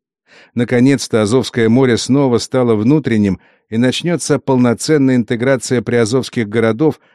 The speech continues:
как задумывалось в девятнадцатом веке. До прихода империи и подчинения Крымского ханства Приазовье и Причерноморье были проходным двором и крайне небезопасным местом.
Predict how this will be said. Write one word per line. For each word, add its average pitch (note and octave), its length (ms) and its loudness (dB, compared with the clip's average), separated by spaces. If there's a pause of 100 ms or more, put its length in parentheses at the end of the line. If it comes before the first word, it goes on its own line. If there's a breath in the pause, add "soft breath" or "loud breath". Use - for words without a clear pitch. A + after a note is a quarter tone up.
(140)
как C3 200 -4
задумывалось A#2+ 800 0
в A#2 120 -6
девятнадцатом G#2 720 -4
веке. E2 360 -14 (640)
До D3 180 -2
прихода C3+ 440 0
империи A#2 720 -2 (100)
и A2+ 100 -10
подчинения B2+ 720 0
Крымского A2 500 -4
ханства C3 520 -4 (280 soft breath)
Приазовье C#3 720 0
и A#2+ 180 -4
Причерноморье A2+ 920 -2 (260 soft breath)
были D#3+ 240 0
проходным C#3+ 580 -2
двором C3 460 0
и A#2 40 0
крайне C#3 360 0
небезопасным B2+ 800 -2
местом. - 440 -6